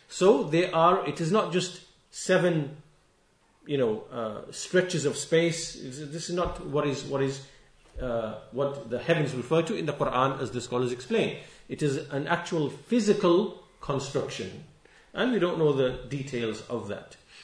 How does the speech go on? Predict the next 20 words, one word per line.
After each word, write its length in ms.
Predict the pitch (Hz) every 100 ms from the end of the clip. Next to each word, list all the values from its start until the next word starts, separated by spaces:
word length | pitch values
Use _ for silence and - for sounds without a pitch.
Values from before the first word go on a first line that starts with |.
| - -
And 100 | 113
so 120 | - 113
there 140 | 110
are 100 | 107
gates, 320 | 135 175 -
they 80 | 135
have 180 | 117 107
gates 300 | 143 165 147
and 100 | 120
they 40 |
have 120 | 113
keepers, 400 | - 175 180 170
and 100 | 135
these 160 | 120 104
gates 280 | 117 139 139
are 80 | -
opened, 420 | 160 165 214 226
and 140 | 123
the 40 | 120
kalima 500 | 170 180 190 247